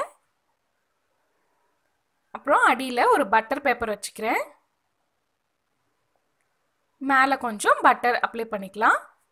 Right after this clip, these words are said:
cake bake பண்ண போற பாத்திரம் வந்து ready ஆயிடுச்சு. இப்போ நம்ம cake பேட்டர்ல ஒரு, ஒரு டீஸ்பூன் அளவுக்கு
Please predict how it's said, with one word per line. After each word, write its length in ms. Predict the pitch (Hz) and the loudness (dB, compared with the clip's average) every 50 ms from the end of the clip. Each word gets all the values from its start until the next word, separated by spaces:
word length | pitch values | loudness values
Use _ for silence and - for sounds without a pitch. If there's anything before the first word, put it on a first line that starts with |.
| _ _ _ _ _ _ _ _ _ _ _ _ _ _ _ _ _ _ _ _ _ _ _ _ _ _ _ _ - - | _ _ _ _ _ _ _ _ _ _ _ _ _ _ _ _ _ _ _ _ _ _ _ _ _ _ _ _ -12 -8
cake 280 | 330 392 440 440 440 226 220 | -2 -2 -2 -2 -4 -8 -8
bake 240 | 269 269 269 - - 294 | -6 -6 -6 -4 -4 -4
பண்ண 160 | 269 254 247 - | -4 -4 -8 -8
போற 120 | 220 220 269 480 - - 311 | -6 -6 -6 -4 0 2 2
பாத்திரம் 340 | 254 262 - - 294 277 240 | 2 2 2 -2 -4 -4 -4
வந்து 160 | 226 277 440 480 330 | -4 -4 -4 -2 -2
ready 160 | 240 233 254 254 240 | -4 -4 -6 -8 -8
ஆயிடுச்சு. 400 | 226 196 196 - - - 294 440 622 587 - _ _ _ _ _ _ _ _ _ _ _ _ _ - 262 | -8 -8 -10 -12 -12 -6 -2 -2 -2 -2 -4 _ _ _ _ _ _ _ _ _ _ _ _ _ -20 -14
இப்போ 140 | 247 - 294 440 | -4 -4 -4 -4
நம்ம 140 | 480 381 302 - - - | -2 -4 -4 -6 -6 -6
cake 200 | 285 294 302 254 226 269 | -4 -4 -4 -4 -2 -2
பேட்டர்ல 400 | 247 226 226 214 208 202 202 233 330 508 - - _ _ _ - 220 | -2 -2 -2 -6 -8 -6 -4 -2 -2 -2 -4 -8 _ _ _ -8 -6
ஒரு, 120 | 226 226 - - 240 | -6 -6 -4 -2 0
ஒரு 140 | 262 311 392 - | 0 0 -2 -2
டீஸ்பூன் 400 | - 311 302 - - - 285 262 247 | -4 -2 -2 -2 -2 -2 -4 -4 -4
அளவுக்கு 400 | 214 196 196 196 208 214 - 440 | -4 -4 -4 -6 -6 -2 2 4